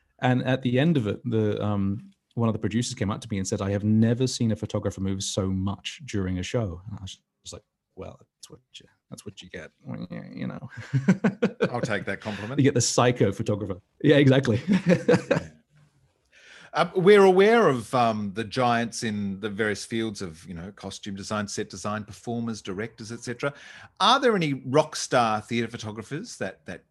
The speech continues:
Speaker 2: that you follow, that you're aware of, that you look up to? Um,
Speaker 1: Honestly, no. This is the thing. Like, I, it's so interesting.
Speaker 2: Right,
Speaker 1: I,
Speaker 2: so
Speaker 1: I,
Speaker 2: I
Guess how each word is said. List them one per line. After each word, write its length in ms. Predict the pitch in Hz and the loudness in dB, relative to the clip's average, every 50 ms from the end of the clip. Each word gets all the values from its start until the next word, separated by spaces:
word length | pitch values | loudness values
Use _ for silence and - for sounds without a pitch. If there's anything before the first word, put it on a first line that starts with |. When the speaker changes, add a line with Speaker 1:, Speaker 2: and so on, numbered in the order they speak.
| _ - | _ -18
Speaker 2:
that 160 | - - - | -16 -16 -14
you 120 | - 90 92 | -14 -16 -16
follow, 360 | - - 87 90 104 131 175 | -14 -14 -14 -10 -10 -10 -10
that 180 | 160 107 69 | -10 -14 -14
you're 180 | - 85 87 95 | -14 -14 -12 -10
aware 420 | 98 82 78 90 98 98 101 113 | -10 -10 -12 -12 -12 -10 -10 -12
of, 160 | 143 - 90 - | -12 -14 -14 -16
that 260 | 87 - _ - - | -18 -20 _ -18 -16
you 180 | 92 98 120 - _ _ _ _ _ _ _ _ _ _ - - - - | -16 -16 -16 -18 _ _ _ _ _ _ _ _ _ _ -20 -20 -20 -18
look 260 | - - - - - | -18 -16 -14 -10 -8
up 160 | 131 123 117 | -8 -8 -6
to? 140 | 101 - - | -6 -2 0
Um, 120 | 113 123 | 0 2
Speaker 1:
Honestly, 340 | 135 165 208 202 - 170 175 | 2 0 0 -2 -4 -4 -4
no. 600 | 170 - 113 98 98 123 170 170 143 120 104 98 113 | -2 -2 -2 -2 0 0 2 4 4 4 4 2 2
This 200 | 117 156 - - | -2 -2 -2 -2
is 100 | 190 175 | -2 -2
the 80 | - 143 | -2 -4
thing. 420 | - - 139 151 180 127 107 - | 0 2 2 4 4 4 2 2
Like, 240 | 113 120 127 - - | 2 2 2 2 0
I, 120 | - 139 - | -2 0 2
it's 260 | - 165 165 - - | 2 2 2 2 2
so 180 | - 170 170 | 4 4 6
interesting. 380 | 170 170 165 180 - 113 120 117 | 4 4 2 0 0 2 2 2
Speaker 2:
Right, 120 | 113 120 | 4 2
Speaker 1:
I, 20 | 127 | 0
Speaker 2:
so 160 | 135 - 151 | 2 2 2
Speaker 1:
I, 40 | 135 | 2
Speaker 2:
I 440 | 135 135 139 139 135 135 131 131 | 4 2 0 -2 -2 -2 -4 -4